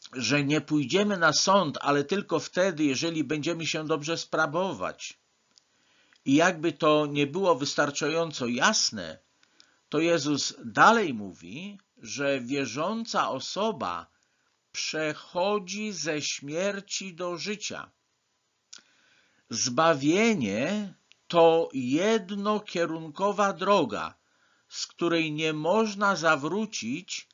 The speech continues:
nawet jeżeli byśmy chcieli. Cóż może być bardziej przekonywujące o zbawieniu raz na zawsze niż słowa samego Jezusa?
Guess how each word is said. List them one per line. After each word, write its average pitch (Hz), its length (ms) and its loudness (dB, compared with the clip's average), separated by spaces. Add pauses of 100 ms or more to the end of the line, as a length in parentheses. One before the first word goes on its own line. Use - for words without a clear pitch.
(300)
nawet 202 720 2
jeżeli 170 460 -6
byśmy 156 340 -10
chcieli. 90 500 -12 (1400)
Cóż 240 640 0
może 208 320 4
być 160 260 -2
bardziej 202 640 2
przekonywujące 175 1200 -2
o 147 80 -4
zbawieniu 160 640 -2
raz 185 400 2
na 190 180 -2
zawsze 165 800 0 (540)
niż 165 280 -6
słowa 196 560 -2
samego 180 600 -2
Jezusa? 202 680 -6